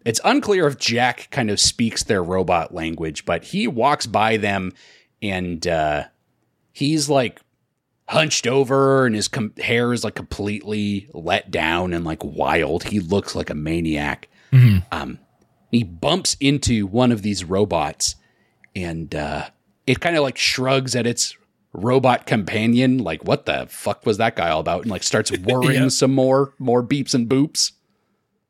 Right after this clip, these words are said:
Speaker 1: Um,
Speaker 2: And Jack is not having that.
Speaker 1: No, yeah. How dare this robot? Jack stops dead in his tracks and viciously demands an apology from this robot for bumping into him.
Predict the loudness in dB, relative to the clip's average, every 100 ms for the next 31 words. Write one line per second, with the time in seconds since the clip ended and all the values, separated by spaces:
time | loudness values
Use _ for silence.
0 | _ _ _ _ _ _ -16 -14 -14 -16
1 | -8 -4 0 0 0 -4 -4 0 2 2
2 | 0 0 0 -2 -2 0 0 -2 -6 _
3 | _ -20 -12 -8 -6 -6 -10 -8 -6 -4
4 | -6 -4 -2 -2 -6 -4 0 2 0 0
5 | -4 -4 -4 -4 -4 -6 -2 0 0 0
6 | 0 0 -2 -8 -4 -2 0 2 2 0
7 | 0 -2 -2 0 0 -2 -4 -4 _ _
8 | _ _ -4 -4 -6 -8 0 2 2 2
9 | 2 2 2 2 2 4 4 4 4 2
10 | 0 -4 -2 2 4 2 0 -4 0 0
11 | 2 0 0 2 2 2 0 -2 0 0
12 | 0 0 -2 -2 -4 -4 -6 -8